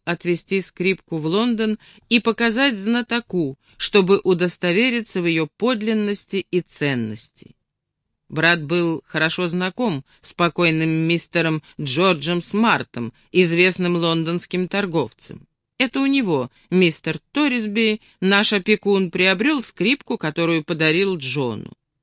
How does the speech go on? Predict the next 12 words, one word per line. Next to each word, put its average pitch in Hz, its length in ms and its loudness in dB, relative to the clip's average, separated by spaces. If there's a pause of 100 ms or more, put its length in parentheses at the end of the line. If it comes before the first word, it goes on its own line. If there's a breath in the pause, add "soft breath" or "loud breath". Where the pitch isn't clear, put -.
(380)
Мистер 180 440 0
Смарт 269 440 -4 (840)
не 190 220 6
только 269 760 0 (220 soft breath)
торговал 220 600 4
старинными 165 680 0
инструментами, 285 880 0 (200 loud breath)
но 311 260 6
и 359 120 6
собирал 220 600 2
скрипки 208 680 -2
Страдивари. 165 920 -4